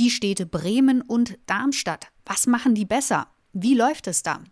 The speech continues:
Das könnt ihr dann alles bei uns wieder auf relevanzreporter punkt de lesen, als Community-Mitglied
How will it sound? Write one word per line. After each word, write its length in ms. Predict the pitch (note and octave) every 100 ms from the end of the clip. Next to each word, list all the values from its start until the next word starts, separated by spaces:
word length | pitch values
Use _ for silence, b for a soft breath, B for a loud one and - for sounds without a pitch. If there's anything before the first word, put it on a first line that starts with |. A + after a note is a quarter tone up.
| _ -
Das 240 | F3+ E3
könnt 220 | - F3+
ihr 80 | F3+
dann 140 | E3+ D#3+
alles 320 | E3 E3+ -
bei 180 | E3+ D#3+
uns 260 | F3+ -
wieder 280 | F#3 E3+ D#3+
auf 260 | F#3 - -
relevanzreporter 1200 | E3 F3+ F3+ E3 A3 - G3+ - F3+ F3+ F#3+ F3
punkt 320 | - F3+ -
de 280 | F#3+ F3 E3
lesen, 400 | F3+ A#3+ A#3 A3+ B B B
als 300 | - E3+ -
Community-Mitglied 1000 | - E3+ E3+ G#3 G3+ - F3 F3+ - F3